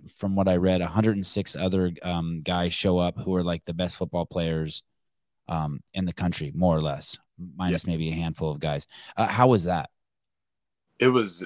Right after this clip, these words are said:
Speaker 2: it was very crazy. It was obviously a huge opportunity, and looking back on it,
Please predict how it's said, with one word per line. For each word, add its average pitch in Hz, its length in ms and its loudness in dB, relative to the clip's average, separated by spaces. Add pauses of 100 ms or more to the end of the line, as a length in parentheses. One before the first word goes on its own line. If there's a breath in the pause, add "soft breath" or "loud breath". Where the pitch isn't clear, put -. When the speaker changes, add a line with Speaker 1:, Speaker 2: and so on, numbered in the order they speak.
Speaker 2:
it 101 140 0
was 110 280 2
very 117 340 4
crazy. 113 400 2
It 101 40 2
was 95 200 -2 (160)
obviously 95 760 2 (120)
a 85 60 -10
huge 107 440 -4
opportunity, 95 800 -4 (100)
and 87 240 -8
looking 92 300 -4
back 90 240 -2
on 101 160 -2
it, 98 140 -6